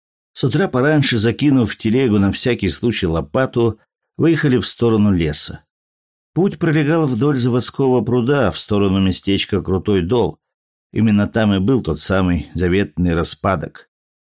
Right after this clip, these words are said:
По пути начал расспрашивать Фёдора об артели, в которую он собирался идти работать.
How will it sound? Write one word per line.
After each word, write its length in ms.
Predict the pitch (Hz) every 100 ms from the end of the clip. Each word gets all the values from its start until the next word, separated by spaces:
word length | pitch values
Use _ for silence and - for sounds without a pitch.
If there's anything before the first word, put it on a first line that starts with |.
| _
По 120 | - 127
пути 320 | 156 214 196
начал 440 | 165 170 170 156 135 - - _
расспрашивать 720 | - 107 - 127 131 92 90
Фёдора 560 | - 123 113 104 98 - _ -
об 200 | 101 87
артели, 600 | - - 85 78 80 - _ _ _
в 80 | -
которую 400 | 104 101 90 90
он 80 | 82
собирался 600 | 92 90 85 78 - 87
идти 220 | 73 90
работать. 560 | 82 73 - 73 -